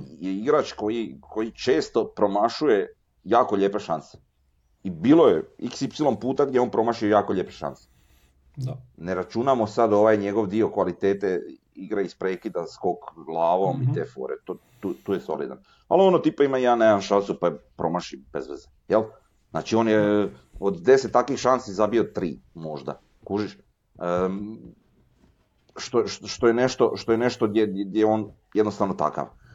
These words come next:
Speaker 1: Ali taj igrač barem u samoj igri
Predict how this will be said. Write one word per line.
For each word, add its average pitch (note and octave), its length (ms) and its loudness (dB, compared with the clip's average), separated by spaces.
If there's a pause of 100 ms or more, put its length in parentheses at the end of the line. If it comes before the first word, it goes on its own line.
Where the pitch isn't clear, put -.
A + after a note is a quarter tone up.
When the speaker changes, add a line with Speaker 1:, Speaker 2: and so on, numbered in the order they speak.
(100)
Speaker 1:
Ali D#2 160 -6
taj C3+ 320 4
igrač A2 320 2
barem A#2+ 280 0 (480)
u D2 100 -14
samoj C3 640 0
igri A2+ 480 -4